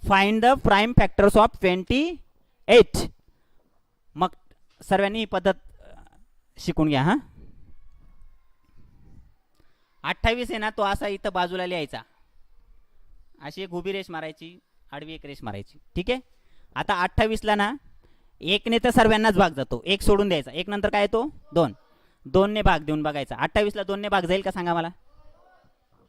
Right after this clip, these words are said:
समसंख्या आहे ना, शेवटी झिरो, दोन, सहा, आठ, झिरो राहिलं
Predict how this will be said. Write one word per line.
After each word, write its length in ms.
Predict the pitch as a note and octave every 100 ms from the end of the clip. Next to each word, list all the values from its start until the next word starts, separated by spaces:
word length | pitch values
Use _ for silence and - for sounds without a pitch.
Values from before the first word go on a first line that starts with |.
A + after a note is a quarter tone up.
| _ _ _ _ _ _ - - - -
समसंख्या 580 | G3 G#3 A#3+ A#3 G#3+
आहे 100 | G#3
ना, 180 | A3 C#4 E4+ _ _ _ -
शेवटी 420 | - G3 G3 A#3
झिरो, 340 | F3+ G3+ G#3+ A3
दोन, 260 | G#3 A3
सहा, 440 | G#3+ G#3 G#3+ G#3 G#3
आठ, 120 | G3
झिरो 280 | F3+ G3 G#3
राहिलं 200 | F#3+